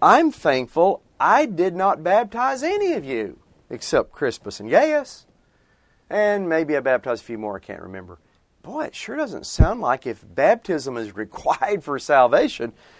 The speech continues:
sure doesn't sound like that Paul is really placing much of an emphasis on it. He, he's just saying, "Ah, I didn't baptize any of you. I'm thankful that I didn't."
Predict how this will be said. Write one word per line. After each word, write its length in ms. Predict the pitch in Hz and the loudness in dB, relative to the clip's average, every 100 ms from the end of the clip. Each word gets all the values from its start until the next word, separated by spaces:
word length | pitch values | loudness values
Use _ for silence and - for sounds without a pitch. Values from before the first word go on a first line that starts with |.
| _ | _
sure 280 | - - 294 | -18 -8 -6
doesn't 340 | 339 202 - | -6 -6 -10
sound 360 | - 165 160 214 | -6 -2 0 0
like 380 | 196 160 123 _ _ _ _ _ _ | 2 2 0 _ _ _ _ _ _
that 280 | 123 120 _ | -10 -10 _
Paul 460 | - - 202 214 | -20 -2 0 2
is 180 | 147 104 | 0 -4
really 300 | 113 156 190 | -6 -2 -2
placing 720 | - - 139 180 - 117 101 | -4 -16 -6 -6 -4 -6 -6
much 280 | 101 156 - | -2 -2 -2
of 80 | 117 | -6
an 120 | 101 | -4
emphasis 600 | 107 277 320 392 - - | -4 -4 -4 -6 -6 -8
on 240 | 90 156 156 | -8 -10 -8
it. 280 | 165 - _ _ _ _ _ _ _ _ _ | -8 -10 _ _ _ _ _ _ _ _ _
He, 180 | - 147 | -10 -10
he's 280 | - 165 202 | -6 -8 -6
just 200 | 208 190 | -8 -8
saying, 300 | - 170 170 | -4 -2 0
"Ah, 300 | 147 160 160 | 2 4 4
I 60 | 156 | 2
didn't 160 | 151 | 0
baptize 520 | 131 139 139 143 127 127 | 2 2 4 0 0 0
any 120 | 120 | -2
of 40 | |
you. 60 | 135 | -2
I'm 80 | 160 | 0
thankful 320 | 165 151 131 | -2 0 -2
that 100 | 113 | 0
I 60 | |
didn't." 380 | 107 107 - - | -2 -6 -8 -20